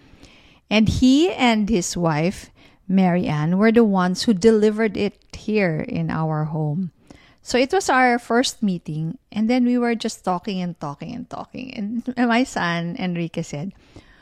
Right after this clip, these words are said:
"So, you've known them for a while?" Sabi niya. Sabi ko, "No, it was the first <laughs> time I met them." Tapos sabi niya, "Why were you talking to them as if you were long-lost friends or something?"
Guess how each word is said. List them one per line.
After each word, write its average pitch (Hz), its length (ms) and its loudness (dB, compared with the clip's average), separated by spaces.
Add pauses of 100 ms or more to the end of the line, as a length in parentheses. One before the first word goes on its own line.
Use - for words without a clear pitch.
(140)
"So, 359 160 4
you've 302 320 4
known 254 320 2
them 254 160 2
for 247 240 -2
a 202 80 0
while?" 220 400 0
Sabi 175 320 -6
niya. 165 160 -6
Sabi 208 240 -8
ko, 240 160 -4
"No, 262 320 -4
it - 80 -10
was 233 160 -6
the 294 80 -6
first 277 340 -8
<laughs> - 60 -4
time - 80 0 (160)
I - 160 4
met - 160 2 (160)
them." 185 160 -8
Tapos - 160 -6
sabi - 320 -10
niya, - 40 -16 (440)
"Why 247 240 -2
were 370 160 4
you 339 80 8
talking 262 400 -2
to 196 80 -2
them 190 240 -4
as - 160 -10
if 226 80 -10
you 196 160 -4
were 175 160 -2
long-lost 165 720 -4
friends 160 400 -6
or - 160 -4
something?" - 640 -8